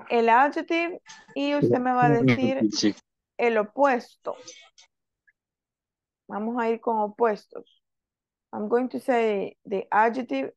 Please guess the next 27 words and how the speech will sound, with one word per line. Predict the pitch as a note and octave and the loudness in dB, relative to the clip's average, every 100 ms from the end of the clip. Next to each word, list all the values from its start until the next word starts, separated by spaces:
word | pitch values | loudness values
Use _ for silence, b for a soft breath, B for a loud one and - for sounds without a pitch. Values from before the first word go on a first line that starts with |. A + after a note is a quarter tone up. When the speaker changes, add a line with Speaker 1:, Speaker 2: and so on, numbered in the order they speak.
| - | -10
Speaker 1:
and | A3 G#3 | -8 -4
you're | G3+ | -4
going | G#3 G#3+ | -4 -4
to | A3+ | -4
tell | A3+ A3 | -2 -2
me | A3+ A3 | -2 -4
the | G3 - - | -6 -10 -4
opposite. | - G#3+ - - - - - - - _ _ _ _ _ | -2 -2 -4 -12 -12 -16 -16 -20 -20 _ _ _ _ _
Okay, | F#3+ | -10
the | F3 F#3 - | -8 -6 -2
opposite. | G3 G3 - - _ _ _ _ _ _ _ _ _ _ _ _ _ _ | -2 -4 -18 -20 _ _ _ _ _ _ _ _ _ _ _ _ _ _
Algunos | - G3+ G3 G#3 C#4+ | 0 2 2 0 -2
están | C4 D4 C#4+ | -2 -2 -2
aquí, | D4 C#4+ C#4+ C#4+ D4 E4+ _ _ _ _ - | -2 -4 -4 -4 -4 -8 _ _ _ _ -6
otros | F#3 F#3 - B3+ | -4 -2 -4 -4
puede | B3+ G#3+ G#3 | -2 -2 -2
que | G#3+ | -4
no | G#3 | -4
estén | G#3+ A#3 A#3 | -6 -6 -4
aquí, | A#3 - A#3+ B3+ C#4+ _ _ _ _ _ _ _ _ _ _ | -6 -6 -6 -4 -8 _ _ _ _ _ _ _ _ _ _
pero | A2 F#2+ F#2 - - _ _ | -4 -2 -2 -4 -8 _ _
vamos | - G3 F#3+ G#3 | -10 -8 -6 -6
a | |
ver | G3+ G3 - _ _ _ _ _ _ _ | -4 -4 -6 _ _ _ _ _ _ _
qué, | G3+ - _ | -8 -8 _
qué | G3 | -6
tantos. | - F#3+ F#3+ F#3+ D#3 A#2+ - _ | -4 -6 -6 -6 -4 -6 -12 _